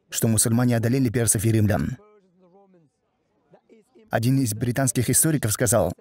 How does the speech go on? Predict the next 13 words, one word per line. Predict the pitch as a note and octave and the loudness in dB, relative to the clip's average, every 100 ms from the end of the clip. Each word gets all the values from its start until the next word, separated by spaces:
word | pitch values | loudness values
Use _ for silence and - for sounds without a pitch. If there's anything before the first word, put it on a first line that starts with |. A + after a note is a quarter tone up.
| - | -4
«Это | B2 B2 | -2 0
очень | B2 B2 | 0 2
мощное | B2 C#3 B2 G#2+ | 2 0 0 0
пророчество, | G#2+ G#2+ F#2 F2+ G#2 E2+ A#2 - | 0 0 2 2 2 0 -2 -6
и | A#2+ | 0
есть | A#2+ C3 | 0 2
много | C#3+ C#3 | 0 0
пророчеств». | A2+ G#2+ G#2+ G#2+ F#2+ - - - A#3+ A#3+ _ A#3 G#3+ G#3 F3 _ _ _ _ - | 0 0 -2 0 0 0 -4 -10 _ -20 _ -20 _ _ _ _ _ _ _ -6
Например, | A2+ G#2+ A#2 B2 C#3+ | -2 0 0 0 2
есть | A#2+ A2 | 0 0
пророчество | - A#2 A2+ A#2+ A2 G#2+ | 0 0 0 0 2 0
в | |
Коране. | - A2 G#2+ F2 - | 0 0 0 -2 -6